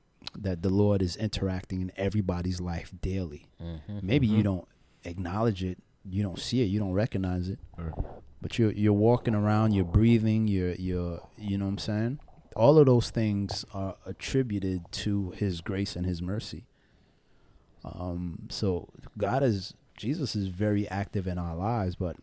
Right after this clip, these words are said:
Speaker 1: I like the way he's telling Philip, like, like, "Where, where you been? <laughs> Where you been for these past three years?"
Speaker 3: Right.
Speaker 1: And, you know, Philip was one of the early cats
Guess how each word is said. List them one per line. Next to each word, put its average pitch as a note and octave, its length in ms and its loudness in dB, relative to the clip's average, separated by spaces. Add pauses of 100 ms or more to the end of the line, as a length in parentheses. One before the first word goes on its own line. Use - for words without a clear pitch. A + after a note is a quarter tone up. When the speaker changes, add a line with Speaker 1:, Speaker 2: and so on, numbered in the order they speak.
Speaker 1:
I G2+ 100 -6
like G#2+ 220 0
the G#2 80 0
way G2 220 2
he's F#2 260 -6
telling F2+ 320 -6
Philip, E2 440 -4
like, E2 240 -14 (1300)
like, - 240 -12 (100)
"Where, A2+ 260 -2
where F3 200 -2
you G#3+ 140 2
been? D#3+ 420 0 (420)
<laughs> - 560 -4 (1200)
Where C3 140 0
you E3 60 4
been D#3+ 220 6
for C#3 140 -2
these B2 160 0
past A#2 440 2
three A#2+ 180 8
years?" F#2+ 460 6
Speaker 3:
Right. F#2 80 0
Speaker 1:
And, G#2+ 100 4
you D#3 60 4
know, B2 80 4
Philip E3 340 6
was A2 180 4
one A2+ 160 4
of G#2 60 4
the G2 120 2
early A#2+ 340 4
cats - 560 -4